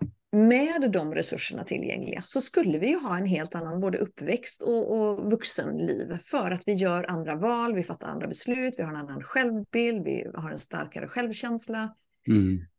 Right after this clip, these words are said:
Speaker 1: Och helt plötsligt så finns det förutsättningar för någonting annat. Så det är ju väldigt kraftfullt.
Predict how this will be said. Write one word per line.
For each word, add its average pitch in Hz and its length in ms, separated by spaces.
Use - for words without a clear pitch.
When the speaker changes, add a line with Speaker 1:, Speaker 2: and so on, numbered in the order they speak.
Speaker 1:
Och - 140
helt 180 200
plötsligt 170 400
så 160 100
finns 156 220
det - 80
förutsättningar - 720
för - 120
någonting - 280
annat. 170 320
Så 190 100
det 202 80
är 208 240
ju 180 260
väldigt 165 300
kraftfullt. - 440